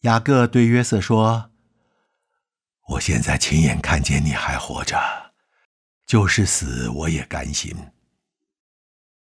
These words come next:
后来约瑟对他的兄弟们和父亲家里其他的人说：我必须向王报告，我兄弟们和父亲一家人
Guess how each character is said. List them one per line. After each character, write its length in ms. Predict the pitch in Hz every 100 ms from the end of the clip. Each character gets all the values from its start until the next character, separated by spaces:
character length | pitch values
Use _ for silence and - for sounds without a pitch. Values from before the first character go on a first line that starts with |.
| _ _ _ _
后 160 | - 151
来 200 | 131 123
约 180 | 131 139
瑟 220 | 139 123
对 160 | 117 107
他 160 | -
的 100 | 110
兄 240 | 104 123 120
弟 120 | 110
们 260 | 78 65 - -
和 220 | 101 90
父 180 | - 143
亲 240 | - 120
家 220 | 117 131
里 180 | 107 60
其 280 | - - 92
他 180 | 117 135
的 100 | 71
人 220 | 71 78
说： 380 | - 92 98 - _ _ _ _ _ _ _ _ _ _ -
我 180 | 104 117
必 140 | 131
须 160 | 117 135
向 240 | 135 85
王 220 | 67 95
报 180 | 123 92
告， 320 | 101 110 - _ _ _ _
我 160 | 120
兄 220 | 123 160 165
弟 120 | 156
们 140 | 127
和 140 | 117 139
父 200 | - 135
亲 180 | 139
一 160 | 151 156
家 220 | 113 143
人 320 | 110 69 90